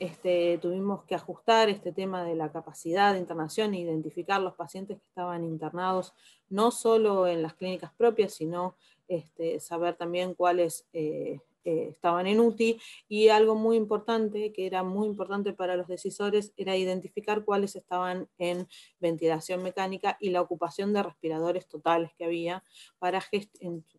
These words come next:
para, en caso de que fuera necesario, generar o gestionar,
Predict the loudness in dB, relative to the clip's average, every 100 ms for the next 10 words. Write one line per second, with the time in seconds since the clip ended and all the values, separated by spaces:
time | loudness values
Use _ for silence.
0 | _ -12 -8 -4 -4 -4 -4 0 0 2
1 | 2 0 -2 -6 -4 0 0 -2 -4 -2
2 | 0 2 0 -2 -8 _ -20 _ -6 -2
3 | -2 0 0 0 2 2 0